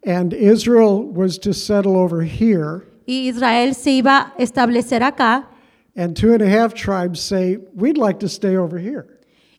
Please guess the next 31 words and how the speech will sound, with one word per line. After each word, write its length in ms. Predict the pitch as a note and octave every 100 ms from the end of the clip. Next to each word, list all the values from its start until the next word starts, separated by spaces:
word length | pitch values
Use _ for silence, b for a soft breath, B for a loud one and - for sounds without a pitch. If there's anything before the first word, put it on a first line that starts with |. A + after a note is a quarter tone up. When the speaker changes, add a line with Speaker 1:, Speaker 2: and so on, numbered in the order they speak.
| -
Speaker 2:
Y 240 | C#4 C4+
dos 400 | C4 C4+ D#4+ - - _ -
tribus 380 | C#4 B3+ C#4+
y 60 | D#4+
medias 480 | C#4+ A#3+ B3 B3+ C4
le 120 | A#3
dijeron, 440 | A#3+ A3+ A3+ A3+ A#3+
"Yo, 140 | D4 -
nosotros 380 | C4+ C4 C4 C#4
nos 160 | D#4 -
queremos 380 | C#4+ A#3 A#3+
quedar 300 | A#3+ A3 F3+
acá." 340 | F#3 - F#4+ - - _ _ _
Speaker 1:
So 220 | - G3
they 160 | F#3+ A3
wanted 360 | C#4 C4+ C4+ A3+
to 80 | A#3+
settle 460 | - A3 A3 A3+
in 220 | C4 G#3
the 100 | G#3
good 380 | F#3 G#3+ A#3+ G3+
pasture 560 | - A#3 B3+ B3+ - F#3
lands 600 | E3+ E3+ E3 F3+ G3 - b b b b
that 200 | F3+ F3+
Israel 400 | G#3 A#3 A#3 G3+
had 180 | E3+ F#3
already 720 | G#3+ G#3 B3 C4 A#3+ C#4 A#3+
taken 440 | - G3+ G3 G3 F3
control 560 | D#3+ D3+ - A3+ F#3
of 240 | E3 D#3+ C#3 - _
east 760 | B3+ C4 F#3 A#2 - - -